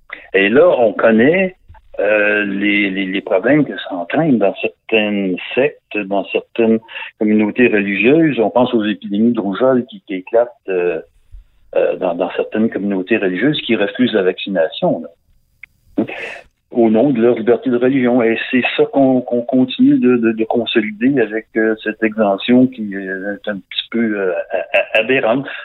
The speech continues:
Alors que si on le demandait là, en fait, à mon avis, ça devrait être demandé à peu près partout, là. Ça inciterait les gens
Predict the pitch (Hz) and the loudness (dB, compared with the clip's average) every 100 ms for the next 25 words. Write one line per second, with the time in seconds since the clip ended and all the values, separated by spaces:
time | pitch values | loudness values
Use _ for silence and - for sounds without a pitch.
0 | - 120 117 151 151 127 123 127 123 120 | 0 0 2 2 4 4 4 4 4 4
1 | 113 147 - - 113 120 123 107 104 127 | 4 4 2 0 2 2 2 0 0 -2
2 | 107 101 107 104 104 95 113 113 92 - | 0 -4 -4 -4 -2 0 0 -4 -8 -10
3 | - - - 107 85 - - 87 87 - | -6 -8 -8 -10 -8 -6 -4 -4 -6 -6
4 | 101 98 87 101 | -2 -2 -2 -2